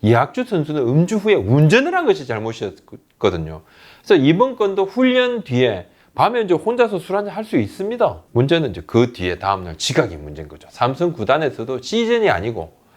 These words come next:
시즌 지금 경기를 치르는 것이 아니고 원정 합숙 경기가 아닌 다음에야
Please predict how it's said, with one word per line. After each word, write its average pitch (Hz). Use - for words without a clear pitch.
시즌 143
지금 117
경기를 127
치르는 123
것이 139
아니고 90
원정 120
합숙 190
경기가 113
아닌 139
다음에야 110